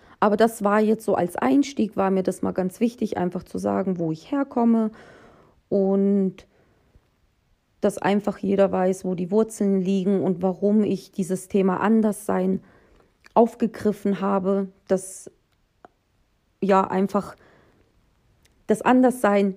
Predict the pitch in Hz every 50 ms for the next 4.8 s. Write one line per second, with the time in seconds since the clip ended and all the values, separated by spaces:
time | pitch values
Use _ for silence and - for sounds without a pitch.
0 | - - 262 294 277 - - - - - 226 240 233 220 - 156 165 - - -
1 | _ _ - 185 196 208 220 247 254 254 - 233 226 220 214 - - - - 190
2 | 196 208 214 214 214 202 170 175 202 196 185 165 156 180 196 208 196 - 180 170
3 | 170 175 180 - - 185 180 190 190 180 180 208 202 190 - - - 208 196 190
4 | 190 190 196 196 196 208 196 175 - 175 175 - - - - _